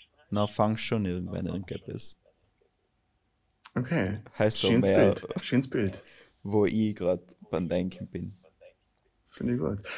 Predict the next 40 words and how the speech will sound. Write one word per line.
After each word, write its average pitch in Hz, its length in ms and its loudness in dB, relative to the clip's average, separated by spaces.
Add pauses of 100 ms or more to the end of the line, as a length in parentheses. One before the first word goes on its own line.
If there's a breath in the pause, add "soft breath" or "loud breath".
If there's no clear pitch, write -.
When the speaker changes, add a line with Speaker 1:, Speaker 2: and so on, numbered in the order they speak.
Speaker 2:
Nee, 110 140 10
ich 135 160 12
find, 160 200 8
ich 147 120 6
find's 180 200 10
eben 135 120 8
interessant, 98 500 4
äh, 95 160 4
dort, 104 340 2 (440)
ich, 104 260 -4 (420)
da 107 100 0
kann - 140 -2
man 107 100 6
mit 101 120 4
jedem 117 360 4
anderen 120 380 2
reden 107 240 2
und 107 80 2
jeder 113 180 2
hat 107 120 -2
ein 101 120 2
andere, 104 440 0 (420 loud breath)
ein - 60 -4
anderes 110 260 4
Bild 147 240 2
eben 95 200 6
dazu, 92 300 -2
wie 95 60 0
er 92 100 0
das 95 160 -2
sieht. 95 200 -6
Ich 123 180 -4
bin 127 380 4
wirklich 127 320 4
so 117 120 0
jemand, 117 280 0
der 107 260 0 (1300 loud breath)
ganz 110 280 4
bildlich 123 440 2
gedenkt, 107 720 0